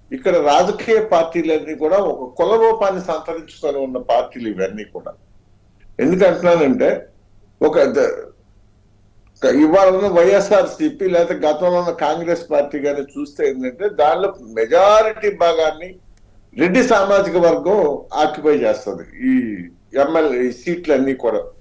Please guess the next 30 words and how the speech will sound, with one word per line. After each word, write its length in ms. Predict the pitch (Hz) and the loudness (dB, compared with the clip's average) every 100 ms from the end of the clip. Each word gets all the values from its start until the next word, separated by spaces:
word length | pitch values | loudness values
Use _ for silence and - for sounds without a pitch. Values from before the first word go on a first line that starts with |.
| - | -6
ఆ 80 | 110 | -2
అధికారంలో 680 | 110 123 147 123 117 101 90 113 | -2 0 2 2 0 -4 -8 -8
ఈ 280 | 113 107 107 | -6 -2 -2
ఎమ్మెల్యేలను, 800 | 117 117 120 127 123 120 131 | -2 -4 -2 -2 -2 -4 -2
ఎంపీలను 720 | 165 120 127 117 110 110 113 151 | -2 -2 -4 -2 -2 -4 -8 -6
ఏవన్నా 520 | 123 107 117 104 90 | -4 -4 -4 -6 -8
కానీ, 180 | 85 - _ _ _ - - | -12 -14 _ _ _ -20 -4
అలాగే 640 | 147 165 170 202 156 147 - _ _ | 2 4 4 4 4 0 -6 _ _
క్యాబినెట్ 520 | 170 160 160 151 131 | 2 2 2 -2 0
లో 140 | 139 127 | 2 2
కూడా 180 | 120 135 | 2 0
కాదు. 300 | - 95 92 - _ _ _ _ _ _ - | -2 -4 -6 -18 _ _ _ _ _ _ -14
ఇటు 180 | 165 214 | -10 0
వచ్చి 320 | 220 220 233 | 0 0 -4
ఇది 360 | 196 196 185 233 | -6 -6 -4 -4
చూసుకుంటే 720 | 214 - 208 180 151 180 - 165 | -6 -4 -4 2 2 2 -2 0
తర్వాత 420 | 165 202 214 208 | 2 4 2 0
వచ్చిన 360 | 190 202 190 | -2 -2 -4
కాలంలో 400 | 185 180 180 180 | -2 0 0 -2
వచ్చిన 540 | 175 175 165 165 139 127 - - | -4 -6 -10 -6 -6 -6 -10 -8
టీడీపీ 460 | 196 202 185 202 202 | -4 -4 -2 -2 0
పార్టీ 440 | 180 165 156 151 | 2 2 -2 -4
చూస్తే 220 | 147 - | -4 -2
అది 420 | 170 170 170 208 | 0 0 0 -2
కమ్మ 300 | - - 196 | 0 -2 -2
సామాజిక 500 | 214 214 202 190 160 | -2 -2 2 0 0
వర్గానికి 720 | 165 143 - 151 135 151 160 | -4 -4 -6 -6 -4 -6 -4
ప్రాతినిధ్యం 540 | 143 135 135 135 120 123 | 0 0 -2 -12 -16 -14
వహిస్తా 320 | 117 - 110 | -14 -10 -10
ఉంది. 200 | 90 | -10